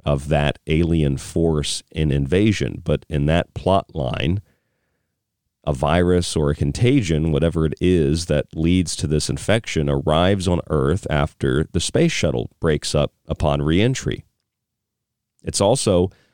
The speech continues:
the plot for a movie called The Andromeda Strain.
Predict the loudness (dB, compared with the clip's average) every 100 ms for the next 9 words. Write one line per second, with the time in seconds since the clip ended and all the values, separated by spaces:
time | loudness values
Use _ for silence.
0 | _ -10 -8 -2 2 2 0 -2 0 2
1 | 2 2 0 -2 0 0 0 0 -2 0
2 | 0 0 2 2 0 -2 -6 -2 -2 0
3 | -2 -4